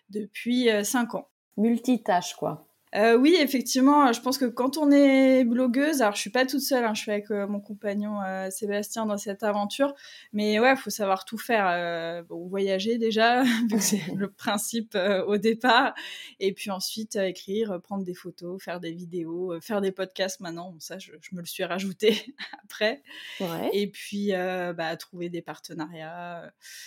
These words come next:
Speaker 1: tout ça, tout ça. Les réseaux sociaux aussi. <laughs>
Speaker 2: Oui. Et
Speaker 1: Oui.
Speaker 2: justement, euh, est-ce que tu peux nous dire, toi, comment t'as attrapé un petit peu le, le syndrome, euh, Wanderlust, donc du voyage, de l'aventure ?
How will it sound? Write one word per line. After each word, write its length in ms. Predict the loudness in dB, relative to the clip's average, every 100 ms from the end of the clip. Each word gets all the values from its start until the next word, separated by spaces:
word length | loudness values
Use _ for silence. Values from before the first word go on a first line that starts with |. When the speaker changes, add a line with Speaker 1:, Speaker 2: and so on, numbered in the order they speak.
| -20 -20 _ _
Speaker 1:
tout 120 | -8
ça, 160 | -4 -4
tout 140 | -6
ça. 220 | -4 -2
Les 140 | 4 6
réseaux 300 | 6 4 0
sociaux 420 | -2 -2 -4 -4
aussi. 400 | -4 -6 -8 -4
<laughs> 260 | -2 -2 -4
Speaker 2:
Oui. 300 | -2 -2 -4 -12 _ -20 -8
Et 100 | 0
Speaker 1:
Oui. 40 | 2
Speaker 2:
justement, 600 | 2 2 0 2 2 4
euh, 260 | 4 2 2
est-ce 160 | 0 2
que 80 | -2
tu 160 | 0
peux 100 | 2
nous 160 | 4 4
dire, 240 | 4 2 2
toi, 120 | -2
comment 320 | 0 0 0
t'as 160 | 0 0
attrapé 400 | 0 -4 -2 0
un 120 | 0
petit 180 | 0 -4
peu 140 | 0 2
le, 380 | 2 0 -4 _ _ -20 -20 _
le 140 | -2 0
syndrome, 640 | 2 2 2 4 2 2
euh, 220 | 0 2 2
Wanderlust, 920 | 2 2 2 4 2 2 0 -2 -2
donc 260 | -2 -2 0
du 120 | 2
voyage, 500 | 2 4 4 4 2
de 80 | 2
l'aventure ? 760 | 2 2 0 -2 -2 -2 -4